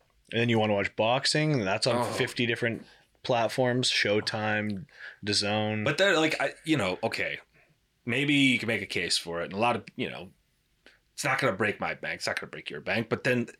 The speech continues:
Speaker 2: to me, it's like a principle thing, 'cause then I'll go look at that little
Speaker 1: Mm-hmm.
Speaker 2: subscriptions box on Apple, and I'm like, "What the fuck?"
Speaker 1: <laughs>
Speaker 2: Like,
Speaker 1: Why do I
Speaker 2: now I've
Speaker 1: have
Speaker 2: got
Speaker 1: these?
Speaker 2: three streaming services. Like, the only reason I have most of them is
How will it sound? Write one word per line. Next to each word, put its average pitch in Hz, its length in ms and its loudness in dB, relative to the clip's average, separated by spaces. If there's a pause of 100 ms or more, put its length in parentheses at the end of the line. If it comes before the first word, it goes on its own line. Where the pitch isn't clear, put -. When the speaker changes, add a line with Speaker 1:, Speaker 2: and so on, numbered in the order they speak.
Speaker 2:
to 131 120 -2
me, 160 200 4
it's 160 140 2
like 104 80 -2
a 110 80 -2
principle 117 500 -2
thing, 156 300 -2
'cause 185 160 0
then 113 100 2
I'll 135 140 2
go 139 100 4
look 127 240 4
at 101 60 -2
that 104 120 0
little 107 160 0
Speaker 1:
Mm-hmm. 107 80 0
Speaker 2:
subscriptions 104 600 0
box 127 340 0
on 98 140 -2
Apple, 151 340 -2
and 139 120 0
I'm 110 100 -2
like, 98 180 0 (120)
"What 254 220 0
the 277 60 -2
fuck?" - 640 2
Speaker 1:
<laughs> 113 600 -2
Speaker 2:
Like, - 440 4 (360)
Speaker 1:
Why 113 160 0
do - 40 4
I 123 40 6
Speaker 2:
now 131 160 4
I've 175 100 8
Speaker 1:
have 107 80 2
Speaker 2:
got 160 140 4
Speaker 1:
these? - 120 2
Speaker 2:
three 123 400 4
streaming 143 480 2
services. 170 680 2
Like, 101 200 2
the 113 140 4
only 175 180 6
reason 135 320 4
I 107 100 2
have 101 380 -4
most 104 320 0
of 82 60 -10
them 98 200 -4
is 101 100 -4